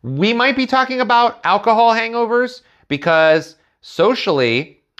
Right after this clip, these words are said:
a lot of us like to drink at night and then we p-, complain about the hangovers the next day. But are you having a hangover from the day before that's just a life hangover, I call it, where you're carrying all the anxiety from the day before into the next day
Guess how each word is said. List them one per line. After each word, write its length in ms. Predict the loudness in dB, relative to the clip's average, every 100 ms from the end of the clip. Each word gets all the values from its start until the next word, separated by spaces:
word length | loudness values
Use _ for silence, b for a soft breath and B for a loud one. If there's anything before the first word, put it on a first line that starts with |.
| _
a 80 | 0
lot 220 | 2 2
of 80 | 0
us 180 | 0 -2
like 160 | -4
to 60 | -6
drink 320 | -6 -4 -4
at 140 | -6 -4
night 340 | -4 -4 -6
and 140 | -6 -4
then 140 | -2
we 140 | -4
p-, 120 | -4 -8
complain 340 | -6 -2 -2 0
about 220 | 0 -2
the 80 | -4
hangovers 400 | -4 -2 -4 -4
the 80 |
next 180 | -6 -6
day. 300 | -4 -4 -6 B B B
But 100 | 0
are 100 | 0
you 120 | 0
having 320 | 0 -2 -2
a 140 | -2 -2
hangover 500 | -4 -4 -6 -6 -6
from 260 | -4 -4
the 80 | -2
day 160 | -2 0
before 360 | 0 2 2
that's 120 | 0
just 240 | -2 -4 0
a 180 | 0 0
life 420 | -2 -2 -2 -4
hangover, 540 | -8 -8 -6 -10 -6 -8
I 80 |
call 320 | -6 -8 -6 -6
it, 300 | -10 _ B B B
where 140 | -2 2
you're 180 | 2
carrying 600 | 0 0 2 2 0 -2 -4
all 320 | 0 2 2 2
the 200 | 0 -2
anxiety 540 | -2 -2 0 -2 -2
from 300 | -4 -4 -4
the 80 | -2
day 180 | -2 -2
before 640 | -6 -4 0 0 0 B B _
into 480 | -8 -4 -4 -4 -4
the 120 | -4
next 300 | -4 -6 -2
day 400 | 0 2 0